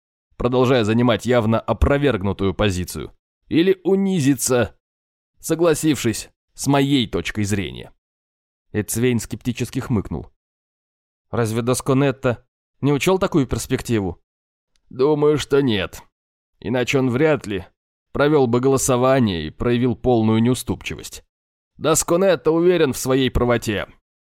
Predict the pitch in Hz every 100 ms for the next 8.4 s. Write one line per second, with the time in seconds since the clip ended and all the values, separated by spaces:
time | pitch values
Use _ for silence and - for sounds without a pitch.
0 | _ _ _ _ _ _ _ _ - 170
1 | 180 185 170 139 160 156 131 120 - 107
2 | 123 117 - 117 - 127 113 110 - 123
3 | 113 110 123 113 113 - 113 98 82 -
4 | - _ _ _ _ - 123 117 131 127
5 | 123 147 135 107 - _ _ _ - 147
6 | 151 196 185 127 127 165 175 135 - 135
7 | 123 156 143 110 90 90 98 - 120 131
8 | 101 65 -